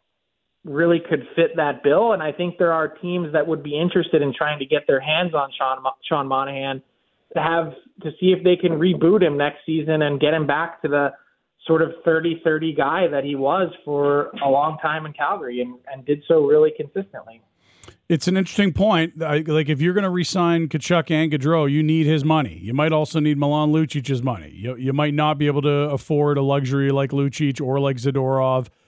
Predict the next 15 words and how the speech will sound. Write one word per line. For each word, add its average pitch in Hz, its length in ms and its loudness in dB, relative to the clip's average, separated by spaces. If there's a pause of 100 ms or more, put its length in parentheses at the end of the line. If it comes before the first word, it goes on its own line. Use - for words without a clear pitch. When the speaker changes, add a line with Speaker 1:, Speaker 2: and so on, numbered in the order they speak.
(240)
Speaker 2:
Um, 127 420 -2
I, 127 260 -2
I 151 40 2
see 180 340 0
that. 127 360 -2 (420)
Um, 131 560 -2
but 139 180 2
Speaker 1:
How 185 60 0
many 240 280 2
teams 240 360 2
can 233 100 2
afford 208 440 2
to 196 60 -4
have 180 240 -2
a 175 60 2